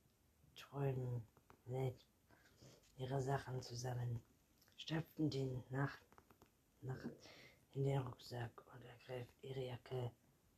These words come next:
Keine Sekunde länger konnte sie das alles ertragen. Sie musste weg von hier,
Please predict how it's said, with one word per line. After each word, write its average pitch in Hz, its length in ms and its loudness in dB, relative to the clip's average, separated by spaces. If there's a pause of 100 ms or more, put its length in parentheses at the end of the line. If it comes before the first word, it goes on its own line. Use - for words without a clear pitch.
Keine 139 300 4
Sekunde 135 520 4
länger 131 480 2
konnte 120 280 -6
sie 117 180 -4
das 120 260 -4
alles 123 300 -4
ertragen. 120 600 -4 (560)
Sie 127 120 -8
musste 143 400 6
weg 139 380 2 (120)
von 120 160 0
hier, 123 340 2